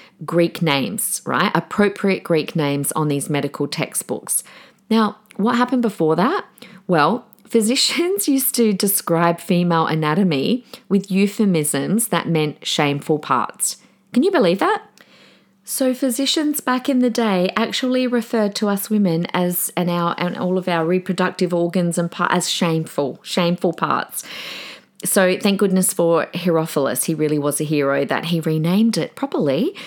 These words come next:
Now, the word menstruation, sorry to say that word if you're a guy and you're listening, you're like, "Oof." But you know what? This is life. This is life, guys. The word menstruation, you might not know, comes from the Latin word menses,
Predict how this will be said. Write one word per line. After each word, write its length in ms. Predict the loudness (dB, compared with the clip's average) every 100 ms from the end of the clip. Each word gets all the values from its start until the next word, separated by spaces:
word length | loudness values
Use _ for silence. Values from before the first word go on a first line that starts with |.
| -16 -18 -8 2
Now, 220 | 2 4
the 140 | 2
word 320 | 2 2 0
menstruation, 960 | -4 -4 -4 -2 0 0 0 0 0 0
sorry 280 | -2 -2 -2
to 100 | -2
say 220 | 0 -2
that 180 | -2 -2
word 180 | 0 0
if 140 | -2
you're 140 | -2 -4
a 40 |
guy 220 | -4 -2
and 100 | -2
you're 80 | -2
listening, 380 | -4 -6 -8 -6
you're 80 | -6
like, 180 | -4
"Oof." 340 | -6 -6 -14 -18 -20 -20 -12
But 80 | -4
you 40 | 0
know 100 | 0
what? 180 | 0
This 160 | -4 -6
is 120 | -4
life. 340 | 0 0 -2 -4
This 140 | -6
is 140 | -2
life, 260 | -2 -2 -2
guys. 460 | -2 -2 -2 -4 -8 -14 -20 -20 -2
The 80 | 0
word 360 | 2 2 0 0
menstruation, 800 | 0 0 0 2 2 0 0
you 100 | 2
might 320 | 2 2 0 0
not 240 | -2 0
know, 540 | -2 0 0 0 -2 -4 -12 -20 _
comes 400 | -4 2 2 2
from 180 | 0 0
the 120 | 2
Latin 420 | 2 2 2 2 2
word 400 | 2 2 0 -2
menses, 1000 | -2 0 0 -2 -4 -2 -2 -2 -2